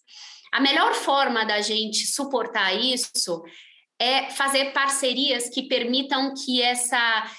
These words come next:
é, que o crescimento do rugby escolar aconteça de uma forma escalável, né? É, antes a gente ajudava muito o clube como?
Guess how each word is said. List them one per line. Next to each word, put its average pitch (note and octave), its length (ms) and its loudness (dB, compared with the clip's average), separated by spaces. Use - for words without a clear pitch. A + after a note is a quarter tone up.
é, G3+ 440 2
que A#3+ 140 -2
o A#3+ 100 -2
crescimento B3 600 0
do B3 100 -2
rugby G#3 380 -2
escolar G#3+ 560 0
aconteça A3+ 680 -2
de G#3+ 100 -6
uma A#3 220 -4
forma A#3 560 0
escalável, G#3 1000 0
né? G3+ 320 2
É, F#3 320 2
antes C#4+ 420 2
a A3+ 60 0
gente B3+ 240 -2
ajudava B3 540 0
muito D#4+ 380 0
o D#4 80 -6
clube C#4+ 400 -2
como? F#3+ 420 0